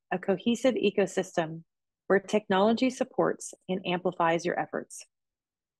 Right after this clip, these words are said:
Training sessions for staff focused on the ethical and effective use of these tools ensure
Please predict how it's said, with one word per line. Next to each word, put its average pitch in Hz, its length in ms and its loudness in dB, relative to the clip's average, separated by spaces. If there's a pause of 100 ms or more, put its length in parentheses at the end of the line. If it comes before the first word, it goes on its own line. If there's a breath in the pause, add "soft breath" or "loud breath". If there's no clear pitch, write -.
(400)
Training 220 380 4
sessions 220 440 2
for 208 100 2
staff 220 440 2 (680)
focused 247 520 0
on 185 140 0
the 180 180 -6
ethical 240 420 0
and - 140 -2
effective 214 440 0
use 220 240 -4
of 202 120 -2
these 180 180 -2
tools 160 500 -6 (680)
ensure 247 640 0